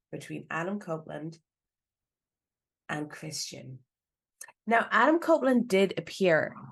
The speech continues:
in the opening segment of Dynamite, and we can only wonder why. And I get what they were trying to do. There's three Canadians,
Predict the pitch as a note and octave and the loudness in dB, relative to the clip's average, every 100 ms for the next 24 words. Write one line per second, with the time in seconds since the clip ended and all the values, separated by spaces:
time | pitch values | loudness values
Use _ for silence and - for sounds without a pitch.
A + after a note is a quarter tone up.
0 | - _ _ _ _ F#3+ F3+ F3+ F3 - | -20 _ _ _ _ 2 4 4 2 2
1 | E3+ - G#3 D#3+ D3 D#3 C#3+ C#3+ C3+ C3 | 2 2 -2 -2 -4 -8 -8 -10 -10 -10
2 | C3 B2+ B2+ B2 B2 _ _ _ _ _ | -12 -12 -12 -12 -14 _ _ _ _ _
3 | _ _ _ _ _ - G#3+ A3 G#3+ C4 | _ _ _ _ _ 0 2 4 2 0
4 | C4 D#4+ E4+ D#4 F#3+ E3+ D#3+ C3+ C3+ C3 | 4 6 6 6 4 0 -2 -6 -10 -12
5 | C3 C#3+ _ _ _ _ _ _ _ _ | -12 -18 _ _ _ _ _ _ _ _
6 | _ _ _ _ _ _ G3+ A3 A3+ A3+ | _ _ _ _ _ _ 2 6 6 6
7 | A3 A3+ G#3+ - _ _ _ _ G3+ G#3 | 4 0 -6 -14 _ _ _ _ 0 2
8 | G#3 A#3 C4 B3 A#3 A#3 A3+ G3+ G3+ E3 | 2 2 0 -2 -4 -4 -4 -4 -4 -6
9 | D3 E3 G3 _ _ F3+ F3 F3 - - | -8 -8 -12 _ _ -2 0 0 -8 -18
10 | - _ - F#3 F3+ G3+ F3 D3 D3 D#3 | -20 _ -6 -2 -2 -2 -4 -4 -4 -4
11 | G3 G3+ | -6 -10